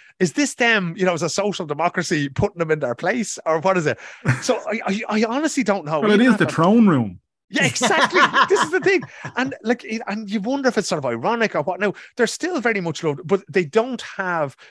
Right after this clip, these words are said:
Speaker 1: the same profile. They don't have the same devotion. The, they're more tolerated than, than loved or respected. Now, you know, again, uh, when the Estonia ferry sank, when you had the tsunami in Southeast Asia,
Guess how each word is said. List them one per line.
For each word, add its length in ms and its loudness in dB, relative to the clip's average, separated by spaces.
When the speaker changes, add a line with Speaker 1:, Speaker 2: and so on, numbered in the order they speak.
Speaker 1:
the 60 -4
same 300 0
profile. 600 0
They 120 0
don't 220 -2
have 160 -2
the 60 -8
same 400 -4
devotion. 840 -2
The, 120 -2
they're 100 2
more 260 -2
tolerated 840 -2
than, 180 -4
than 220 -6
loved 320 2
or 80 -4
respected. 580 -6
Now, 80 -6
you 100 -4
know, 140 0
again, 540 0
uh, 300 2
when 260 -2
the 120 0
Estonia 480 -2
ferry 440 0
sank, 540 -6
when 180 -6
you 60 -2
had 180 -4
the 80 -8
tsunami 640 -4
in 100 -4
Southeast 480 -4
Asia, 420 -2